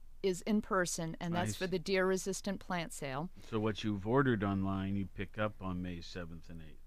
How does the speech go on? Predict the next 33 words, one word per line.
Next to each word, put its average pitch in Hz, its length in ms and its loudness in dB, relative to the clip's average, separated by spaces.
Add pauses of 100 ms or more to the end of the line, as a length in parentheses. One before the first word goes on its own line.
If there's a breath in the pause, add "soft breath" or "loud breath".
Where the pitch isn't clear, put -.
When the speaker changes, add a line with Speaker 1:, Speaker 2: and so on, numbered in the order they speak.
(380)
Speaker 1:
That's 196 300 2
right. 185 360 4
Speaker 2:
Okay. 185 80 2
Speaker 1:
Uh, 170 360 0 (160)
but 220 340 10 (120)
if 190 240 0
you 196 140 2
didn't 262 400 2
order 185 320 6
online, 165 480 4
you 165 180 0
are 160 80 4
still 185 260 2
welcome 175 380 2
to 180 100 -6
come 180 220 0
out 160 260 2
on 147 180 0
May 147 160 2
seventh 147 460 -2
and 135 160 -2
eighth 151 340 -2
if 165 220 -2
you're 151 240 2
willing 156 400 2
to, 147 440 -2 (100)
you 165 80 0
know, 147 220 0
take - 280 -6
what's 185 260 -2
left, 160 380 -2
and 160 140 -2
there, 160 140 0